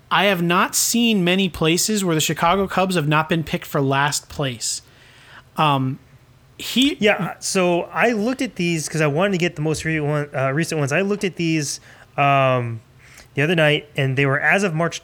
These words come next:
Speaker 2: twelfth.
Speaker 1: Okay.
Speaker 2: Um, so I, yeah, I was a little surprised to see, 'cause I had, I was expecting to see them in low eighties, uh, 'cause I thought that was where they were sitting, um,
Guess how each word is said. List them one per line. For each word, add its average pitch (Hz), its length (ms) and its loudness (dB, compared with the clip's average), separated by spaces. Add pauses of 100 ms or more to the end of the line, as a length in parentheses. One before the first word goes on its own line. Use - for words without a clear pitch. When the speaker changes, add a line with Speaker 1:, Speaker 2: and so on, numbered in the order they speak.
Speaker 2:
twelfth. - 540 -8 (400)
Speaker 1:
Okay. 156 200 -6 (340)
Speaker 2:
Um, 127 480 0
so 185 160 -4
I, 156 120 -2
yeah, 185 200 2
I 160 160 2
was 294 140 0
a 311 40 -4
little 302 120 -2
surprised 180 460 0
to 127 40 -4
see, 139 520 0
'cause 139 180 -2
I 170 200 2
had, 220 160 0 (280)
I 165 160 2
was 247 100 0
expecting 143 380 -2
to 131 80 -4
see 156 160 -2
them 143 280 0
in 135 300 -2
low 170 280 2
eighties, 147 640 -2
uh, 123 220 0
'cause 120 100 -2
I 123 80 0
thought 175 240 -2
that 196 80 0
was 139 140 0
where 135 100 -2
they 127 120 0
were 113 100 -4
sitting, 120 480 -4 (440)
um, 117 460 -2